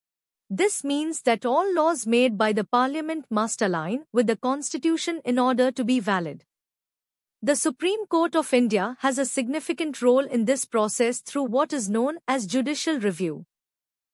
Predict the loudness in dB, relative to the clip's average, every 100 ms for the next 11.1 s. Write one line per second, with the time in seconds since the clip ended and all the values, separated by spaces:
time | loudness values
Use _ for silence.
0 | _ _ -2 0 2 2 2 2 2 2
1 | 2 2 0 0 0 0 0 -2 -2 2
2 | 2 2 0 -2 -4 -2 -2 -2 -4 -2
3 | -2 0 0 0 0 -2 -2 -6 -2 0
4 | 2 0 -2 0 0 2 0 -2 -4 -2
5 | 2 2 2 0 0 0 -4 -4 -2 0
6 | 0 0 0 -4 -2 0 0 0 0 -2
7 | -4 -4 -4 -4 -6 -8 -14 _ _ _
8 | _ _ _ _ _ _ -2 2 4 4
9 | 2 2 -4 -2 0 0 0 -2 -2 0
10 | -2 -4 -2 -2 0 -2 -2 -4 -2 -4